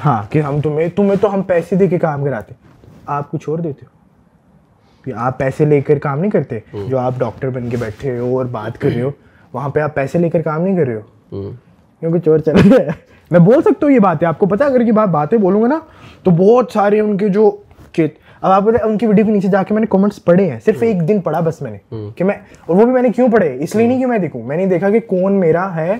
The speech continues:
Speaker 1: اور کون مزے لے رہا ہے۔ اور اس کے بیچ میں میں نے اپنے وہ والے دوست بھی پائے جو اسکول ٹائم میں میرے ساتھ تھے،
Speaker 2: ہوں۔
Speaker 1: جو میرے فیملی فرینڈز رہ چکے ہیں،
Speaker 2: ہوں۔
Speaker 1: جو میرے گھر آ کر کھا چکے ہیں اور وہ جا کے اس آنٹی کی سائیڈ لے۔ I was like، یہ،
Speaker 2: یہ
Speaker 1: یہ
Speaker 2: نکلے نا،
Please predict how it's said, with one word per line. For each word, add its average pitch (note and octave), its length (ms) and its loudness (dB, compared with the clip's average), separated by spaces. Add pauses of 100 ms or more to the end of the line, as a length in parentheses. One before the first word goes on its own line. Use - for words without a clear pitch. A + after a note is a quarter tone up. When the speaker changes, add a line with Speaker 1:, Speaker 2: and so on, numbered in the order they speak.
(480)
Speaker 1:
اور D3+ 120 0
کون E3+ 340 2
مزے D#3+ 200 0
لے C#3+ 120 -2
رہا A#2 80 -4
ہے۔ A#2+ 40 -10
اور D#3 80 0
اس F3 100 -6
کے G#3 100 0
بیچ F3 240 0
میں G3+ 80 0
میں F#3 80 0
نے F#3 60 2
اپنے F3+ 200 0
وہ E3+ 260 4
والے F3+ 180 2
دوست D3 300 0
بھی D#3 100 -2
پائے D3 240 -6 (1040)
جو C3 80 2
اسکول C3+ 300 0
ٹائم B2 180 -4
میں B2 80 -4
میرے A#2+ 140 -4
ساتھ G2+ 320 -10
تھے، G#2 80 -12 (180)
Speaker 2:
ہوں۔ G2+ 160 -10 (160)
Speaker 1:
جو C3 100 0
میرے C3 140 0
فیملی B2 380 -4 (100)
فرینڈز C3 340 0
رہ G#2 160 -4
چکے - 300 -12
ہیں، F#2+ 140 -16
Speaker 2:
ہوں۔ G#2+ 160 -10 (240)
Speaker 1:
جو C3 80 -2
میرے C#3+ 200 4
گھر C#3+ 160 0
آ C3 120 -2
کر E3 180 -4
کھا C3 180 -2 (100)
چکے C3+ 200 -2
ہیں D3+ 60 0
اور D3+ 80 0
وہ C#3+ 40 -2
جا B2+ 160 -6
کے D#3 120 -8
اس D#3+ 140 -6
آنٹی A#2+ 240 -2
کی D#3+ 100 0
سائیڈ G#2+ 220 -8
لے۔ G#2+ 80 -12 (800)
I B2+ 40 -4
was D#3 100 2
like، E3+ 480 -2 (240)
یہ، C3 640 2 (800)
Speaker 2:
یہ C#3+ 160 2
Speaker 1:
یہ A3+ 140 6
Speaker 2:
نکلے A#2+ 160 0
نا، C#3 300 -4